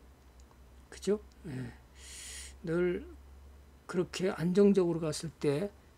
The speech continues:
좋은 일이 벌어진다는 거 잊지 마시고요. 투자를 정석으로 가는 길을 하나씩 배워서 내 것으로 원칙을 만들어갈 때 여러분의 수익은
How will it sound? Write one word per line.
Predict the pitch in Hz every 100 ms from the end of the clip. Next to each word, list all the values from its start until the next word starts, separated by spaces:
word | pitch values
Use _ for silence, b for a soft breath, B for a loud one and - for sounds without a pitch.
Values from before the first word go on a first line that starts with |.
| -
좋은 | - 143 156 214 226
일이 | 190 175 190
벌어진다는 | 185 165 147 135 147 147 143
거 | 156
잊지 | 143 - 175
마시고요. | 147 - - 175 156 - b b b -
투자를 | - 220 240 226 214 208 208
정석으로 | 196 156 160 170 170 165
가는 | 160 156 151
길을 | 156 165 160
하나씩 | 151 180 156 - -
배워서 | 160 143 135 185 190 B B B -
내 | 160
것으로 | 147 165 151 165 175 165
원칙을 | 151 147 - 175 160
만들어갈 | 143 143 143 139 135
때 | 175 143
여러분의 | 139 139 135
수익은 | - 160 147 185